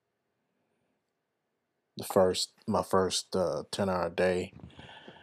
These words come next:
going towards the end of, uh, dissolving and stuff.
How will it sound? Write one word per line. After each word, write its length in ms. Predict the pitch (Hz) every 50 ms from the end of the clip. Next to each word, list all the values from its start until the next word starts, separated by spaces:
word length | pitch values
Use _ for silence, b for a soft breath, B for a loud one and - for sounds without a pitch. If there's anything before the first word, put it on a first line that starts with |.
| B B B B _
going 260 | - 98 92 87 87 -
towards 320 | - - 98 95 92 92
the 120 | - 92
end 140 | 92 92 92
of, 220 | 90 90 90 - -
uh, 200 | 90 87 87 82 -
dissolving 560 | 92 92 85 87 90 92 92 92 101 98 92
and 120 | 90 87
stuff. 380 | - - - 95 90 90 87 -